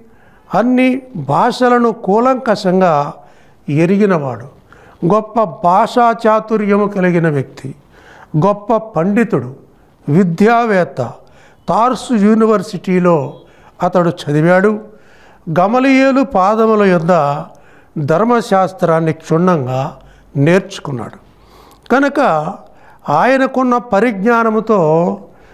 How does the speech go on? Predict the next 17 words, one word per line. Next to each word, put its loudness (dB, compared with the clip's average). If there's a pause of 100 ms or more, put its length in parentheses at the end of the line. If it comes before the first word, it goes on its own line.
(340)
మరి 2
జ్ఞానము 0
కలిగిన 0
వారితోనే 0
మాట్లాడాలి. 0 (880)
అజ్ఞానులతో, 0
సామాన్యులతో 0
మాట్లాడితే 0 (420)
వారికి 0
ఈ 2
విషయం 0
అర్థం 0
కాదని -2 (760)
పౌలు 4
సమాజ 0
మందిరాలను 0
ఎంచుకున్నాడు. -6